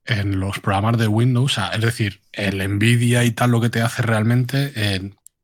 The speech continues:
por ejemplo, yo te hablo desde los drivers de Nvidia, que imagino que los de A M D serán exactamente igual.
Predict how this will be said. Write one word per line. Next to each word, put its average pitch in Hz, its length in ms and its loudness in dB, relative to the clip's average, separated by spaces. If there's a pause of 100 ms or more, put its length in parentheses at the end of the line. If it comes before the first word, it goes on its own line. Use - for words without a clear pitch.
(280)
por 107 120 -6
ejemplo, 101 280 0
yo 98 80 -2
te 110 80 -2
hablo 117 180 2
desde 104 180 0
los 98 140 -2
drivers 101 300 0
de 95 60 -4
Nvidia, 110 280 0
que 107 60 -4
imagino 101 380 -2
que 101 100 0
los 101 160 0
de 98 80 -2
A - 20 -2
M 95 140 -2
D 113 160 0
serán 98 260 -4
exactamente 101 460 -8
igual. 101 320 -8